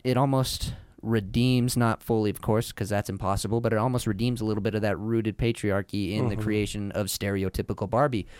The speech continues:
Speaker 1: where she was like, "Well, that just wasn't my original intention. Unfortunately, when I let that idea out into the world, that's
Speaker 2: Mm-hmm.
Speaker 1: what it became."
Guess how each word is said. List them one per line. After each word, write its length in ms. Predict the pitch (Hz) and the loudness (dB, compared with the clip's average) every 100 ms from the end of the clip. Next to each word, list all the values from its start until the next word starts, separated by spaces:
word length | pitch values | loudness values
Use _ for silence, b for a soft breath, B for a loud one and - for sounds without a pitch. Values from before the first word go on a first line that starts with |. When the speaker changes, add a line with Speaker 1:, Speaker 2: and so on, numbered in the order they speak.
| B B B | B B B
Speaker 1:
where 180 | - 120 | 0 0
she 140 | 123 | 0
was 100 | 117 | 0
like, 220 | 117 - | 0 -2
"Well, 220 | 101 117 85 | -6 -4 -2
that 160 | 127 | -4
just 240 | 117 117 - | -2 -4 -2
wasn't 240 | 107 104 | -2 -2
my 120 | 104 | -2
original 360 | 101 104 101 98 | 0 0 -2 -4
intention. 440 | 85 120 113 95 | -2 -2 -2 -4
Unfortunately, 560 | 101 95 123 110 101 104 | -6 -2 -2 -2 -4 -2
when 140 | 104 | 0
I 100 | 98 | 0
let 260 | 92 104 - | 0 -2 0
that 180 | 101 104 | 0 0
idea 480 | 95 98 113 101 - | -2 0 2 2 0
out 180 | 104 95 | -2 -2
into 120 | 104 | -4
the 100 | 90 | -4
world, 460 | 92 135 113 98 104 b b - | 0 2 4 2 -2 b b -4
that's 260 | 110 110 | 0 2
Speaker 2:
Mm-hmm. 40 | 104 | 0
Speaker 1:
what 80 | 95 | -2
it 40 | |
became." 580 | 92 - 143 127 98 | -4 0 0 0 -2